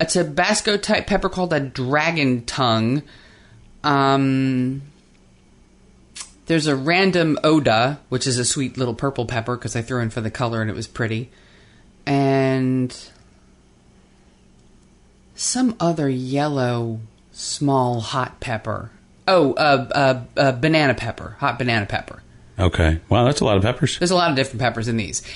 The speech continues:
Speaker 1: And not all the jars have all the peppers, so what is gonna happen is the, that's why I'm gonna age them for a while. It's gonna be all in the mix.
Speaker 2: Okay.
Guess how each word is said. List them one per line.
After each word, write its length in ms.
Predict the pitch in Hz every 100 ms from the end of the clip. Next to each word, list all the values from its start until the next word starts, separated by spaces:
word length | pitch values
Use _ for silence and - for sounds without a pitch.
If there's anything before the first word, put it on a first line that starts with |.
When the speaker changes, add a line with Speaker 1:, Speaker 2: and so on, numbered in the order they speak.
| -
Speaker 1:
And 140 | 175 170
not 200 | 196 226
all 220 | 214 220
the 120 | 196
jars 400 | 151 170 196 196
have 200 | 190 170
all 200 | - 170
the 80 | 151
peppers, 560 | 156 160 190 196 190 - - -
so 180 | - 165
what 280 | 160 139 - -
is 180 | 160
gonna 200 | 139 160
happen 380 | 147 180 - 143
is 100 | -
the, 240 | 143 131 127 -
that's 180 | - 143
why 100 | 147
I'm 80 | 135
gonna 240 | 101 131 139
age 220 | 156 147
them 100 | 143
for 140 | 143
a 80 | 131
while. 440 | 131 147 135 127 - - -
It's 160 | - -
gonna 160 | 156 143
be 380 | 143 135 123 -
all 340 | 139 143 127 -
in 180 | 143
the 60 | 135
mix. 640 | 135 98 - - - - - - - - -
Speaker 2:
Okay. 380 | 90 98 82